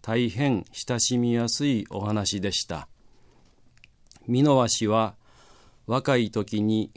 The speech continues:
結核にかかり、その人生を終わろうとしていた時、特効薬ペニシリンが開発され、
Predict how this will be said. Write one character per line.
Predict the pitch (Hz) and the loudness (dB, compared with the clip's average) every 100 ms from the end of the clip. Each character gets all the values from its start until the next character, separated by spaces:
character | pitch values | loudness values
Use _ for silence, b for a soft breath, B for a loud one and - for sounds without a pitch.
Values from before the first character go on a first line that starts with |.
| - | -8
結 | 120 110 - | -6 -6 -6
核 | 127 117 123 | -6 -2 0
に | 123 | 0
か | 117 110 | -2 -2
か | 117 | 0
り、 | 113 117 113 - b b b b | 2 0 -4 -16 b b b b
そ | - 127 | -6 0
の | 120 113 | 2 2
人 | 120 143 123 | 4 4 4
生 | - 107 104 | 0 0 2
を | 101 113 110 - | 2 2 0 -4
終 | 110 110 127 | -2 0 2
わ | |
ろ | 143 139 117 | 2 2 2
う | |
と | - 98 | 0 -4
し | - | -2
て | 101 101 | -4 -2
い | 92 | -2
た | 98 | -6
時、 | 92 107 - 87 - _ - - _ - - | -4 -6 -4 -6 -8 _ -20 -20 _ -18 -4
特 | 113 - _ | -4 -4 _
効 | - 131 113 | 0 2 4
薬 | 104 98 101 90 - - - | 2 -2 -4 -4 -8 -20 -8
ペ | 117 131 | 0 4
ニ | 147 | 4
シ | - 139 | 4 2
リ | 139 | 4
ン | 117 113 | 4 2
が | 131 110 - - - - | 0 -2 -10 -20 -20 -8
開 | 110 113 | -2 -2
発 | 101 110 107 | -2 -4 -4
さ | - 120 | -4 -2
れ、 | 107 | -2